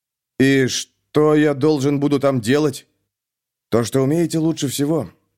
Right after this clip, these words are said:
Кисаев впервые за разговор позволил себе улыбнуться. «С людьми общаться, Виталий Иннокентьевич».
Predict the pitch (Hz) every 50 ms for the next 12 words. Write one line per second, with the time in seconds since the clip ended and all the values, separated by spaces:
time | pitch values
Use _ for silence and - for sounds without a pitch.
0 | _ _ _ _ _ _ - 95 98 95 - - 190 202 202 185 160 131 - -
1 | - _ - 139 139 139 147 180 185 175 131 151 143 143 131 120 135 139 151 156
2 | 143 - 131 110 107 110 110 107 104 95 - - 98 98 98 98 104 113 107 101
3 | 90 80 - - - - - _ _ _ _ _ _ _ _ _ _ _ _ _
4 | _ _ _ - - 233 247 233 185 190 240 262 226 - - - 92 78 73 -
5 | - 76 55 - - _ _ _ _ - 90 90 101 98 - 92 87 87 87 87
6 | 87 85 - 80 78 78 - 80 76 73 - - - -